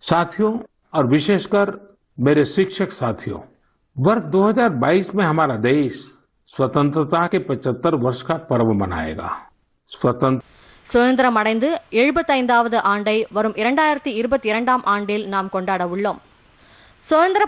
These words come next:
Speaker 2: போராட்டத்துடன் தொடர்புடைய ஏதாவது ஒரு இடத்திற்கு மாணவ மாணவிகளை ஆசிரியர்கள் அழைத்து செல்ல வேண்டும். இதன் மூலம் தங்கள் பகுதியில் வாழ்ந்த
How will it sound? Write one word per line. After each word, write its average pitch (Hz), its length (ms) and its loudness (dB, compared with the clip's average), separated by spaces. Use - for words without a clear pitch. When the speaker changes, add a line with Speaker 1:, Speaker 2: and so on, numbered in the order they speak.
Speaker 2:
போராட்டத்துடன் 269 640 0
தொடர்புடைய 220 440 -2
ஏதாவது 262 420 2
ஒரு 214 160 -2
இடத்திற்கு 208 400 -6
மாணவ 262 460 2
மாணவிகளை 208 520 -2
ஆசிரியர்கள் 240 540 -2
அழைத்து 254 320 -4
செல்ல 175 260 -6
வேண்டும். 185 280 -6
இதன் 226 240 0
மூலம் 247 280 0
தங்கள் 285 300 0
பகுதியில் 330 460 0
வாழ்ந்த 240 300 0